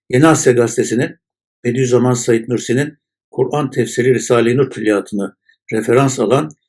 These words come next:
İslami duyarlılığa sahip bir yayın politikası izlemiş olmasıdır. İkincisi, bu amaçla çalışan insanlarımızın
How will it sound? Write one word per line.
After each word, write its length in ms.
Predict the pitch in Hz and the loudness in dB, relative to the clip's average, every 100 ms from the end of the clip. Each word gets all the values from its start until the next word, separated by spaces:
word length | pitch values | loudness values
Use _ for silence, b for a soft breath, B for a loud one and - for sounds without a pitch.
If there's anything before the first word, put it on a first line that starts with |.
| _ _ | _ _
İslami 580 | - - 117 117 139 117 | -10 -2 0 2 0 0
duyarlılığa 500 | 117 107 110 117 120 | 0 2 2 2 2
sahip 400 | 120 110 104 - | 0 -2 -2 -2
bir 240 | 147 - b b _ | -4 -4 b b _
yayın 260 | 120 131 123 | 0 0 0
politikası 540 | 117 107 - 113 - | -4 -4 -6 -6 -4
izlemiş 360 | 113 110 107 - | -6 -4 -4 -4
olmasıdır. 600 | 98 98 - - - _ _ _ _ - | -4 -6 -8 -16 -20 _ _ _ _ -12
İkincisi, 640 | - 139 127 127 156 156 - _ _ _ _ _ | -2 0 0 0 -4 -4 -12 _ _ _ _ _
bu 180 | 160 160 | 4 4
amaçla 340 | 143 131 139 | 4 0 0
çalışan 400 | 127 127 117 147 | 2 2 2 -2
insanlarımızın 720 | 131 - 123 117 110 110 - | -4 0 0 0 0 0 -2